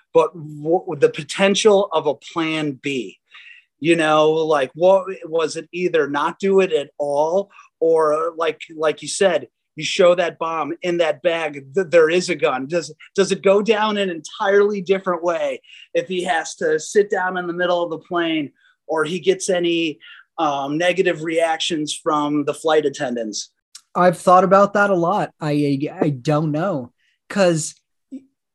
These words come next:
Speaker 2: we know he had a knife on him 'cause he starts cutting up one of the other chutes. You know, <laughs> is it, is it a small pocket knife or is it, like, a giant buck knife? Uh, in my, in my mind, I'm picturing a small pocket knife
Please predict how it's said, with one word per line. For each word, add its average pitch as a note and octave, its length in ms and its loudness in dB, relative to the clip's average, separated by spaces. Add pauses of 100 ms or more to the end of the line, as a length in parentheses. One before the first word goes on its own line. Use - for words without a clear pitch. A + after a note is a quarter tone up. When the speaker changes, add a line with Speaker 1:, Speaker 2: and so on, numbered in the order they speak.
(120)
Speaker 2:
we F#3+ 180 -4
know A3 220 2
he A3+ 80 2
had G3+ 200 -2
a F3 60 -4
knife E3 300 -4
on E3+ 200 0
him D#3+ 100 -4
'cause D#3 140 -8
he C#3+ 40 -8
starts D3 300 -4
cutting D3+ 320 -2
up C#3+ 180 -6
one D3 160 -2
of C#3 60 -4
the C3+ 100 -2
other C3 140 -6
chutes. D#3 580 -2 (240)
You D#3+ 120 -2
know, D3 200 0 (160)
<laughs> - 140 -16
is F#3+ 160 2
it, G3 180 -6
is F3+ 140 0
it E3 80 0
a D#3+ 40 -2
small F#3+ 340 -2
pocket F3 360 -6
knife F3+ 320 -6
or F#3 100 2
is E3 100 0
it, E3+ 40 0
like, E3 160 -2
a E3 40 -2
giant D#3+ 360 -4
buck D3+ 220 -4
knife? D3+ 320 -6 (400)
Uh, E3+ 260 4
in F#3 180 0
my, F#3+ 600 0 (480)
in F#3+ 140 0
my F#3 180 2
mind, F#3+ 400 0
I'm E3+ 160 -2
picturing E3+ 460 -4
a - 20 -2
small D3+ 320 -2
pocket D3 380 -10
knife D#3 320 -12